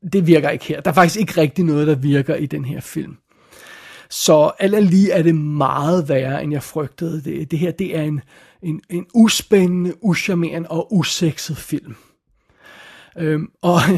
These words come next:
<laughs> hvor elendig den her film er skruet sammen, det kan måske, øh, gå, øh, bedst illustreres i scenen,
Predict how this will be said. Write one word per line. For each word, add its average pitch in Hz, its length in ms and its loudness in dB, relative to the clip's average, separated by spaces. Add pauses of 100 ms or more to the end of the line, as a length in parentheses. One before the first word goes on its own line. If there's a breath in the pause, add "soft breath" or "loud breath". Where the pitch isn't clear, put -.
(400 loud breath)
<laughs> 170 600 -4
hvor 180 120 6
elendig 208 480 6
den 208 120 2
her 196 140 2
film 202 340 0
er 160 240 -2
skruet 160 320 2
sammen, 175 380 -2
det 180 140 -4
kan 214 100 2
måske, 180 300 0
øh, 165 320 -2
gå, - 180 -8
øh, 165 340 -6
bedst 185 300 2
illustreres 175 720 -2
i 196 60 -4
scenen, 175 680 0